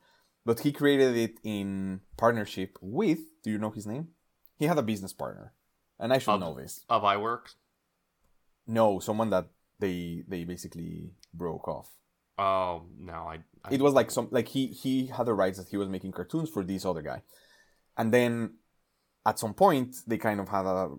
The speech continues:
Speaker 1: have a breakup, and this other guy has copyright for Oswald the Rabbit. And then
Speaker 2: Mm-hmm.
Speaker 1: Disney basically, like, he's sad and he's on a, I don't know, on a train trip somewhere, and he comes up with Mickey Mouse,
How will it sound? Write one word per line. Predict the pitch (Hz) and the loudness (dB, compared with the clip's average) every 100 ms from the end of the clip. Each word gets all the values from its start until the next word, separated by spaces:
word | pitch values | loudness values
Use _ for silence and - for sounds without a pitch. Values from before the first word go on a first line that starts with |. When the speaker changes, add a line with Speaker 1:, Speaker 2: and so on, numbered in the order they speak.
| - | -4
Speaker 1:
have | 95 | -2
a | 98 | 0
breakup, | 160 160 147 147 - - _ - | 2 4 6 4 2 -20 _ -6
and | 104 | -4
this | 104 110 | -2 2
other | 110 101 | 2 2
guy | 90 | 0
has | 87 92 87 - | -2 -4 -4 -6
copyright | - 90 87 82 | -8 -4 -6 -4
for | 87 | -6
Oswald | 85 85 85 | -6 -8 -6
the | |
Rabbit. | 104 98 98 - | -4 -4 -8 -10
And | 110 110 | -4 0
then | 120 120 | 0 -2
Speaker 2:
Mm-hmm. | 110 85 87 - - - | -8 -14 -14 -16 -18 0
Speaker 1:
Disney | 113 139 143 131 | 4 4 4 2
basically, | 104 127 123 107 104 98 | 4 2 2 -4 -4 -4
like, | 85 80 - | -4 -6 -10
he's | - 107 - | -4 -4 -4
sad | - 117 95 87 | 2 4 4 2
and | 87 | -6
he's | 101 95 | -8 -8
on | 95 | -6
a, | 85 80 95 - - _ _ - | -6 -8 -12 -18 -20 _ _ -18
I | |
don't | 85 | -16
know, | - | -14
on | 82 | -14
a | |
train | - 87 92 | -10 -8 -8
trip | - 156 | -6 -6
somewhere, | - 175 180 185 _ _ - | -4 -6 -6 -10 _ _ -12
and | 92 | -6
he | 110 | -4
comes | - 104 - | -2 -2 2
up | 101 95 | 0 0
with | 92 87 | -6 -6
Mickey | - 98 - | -8 -8 -4
Mouse, | 90 87 80 - - | -2 -2 -4 -10 -18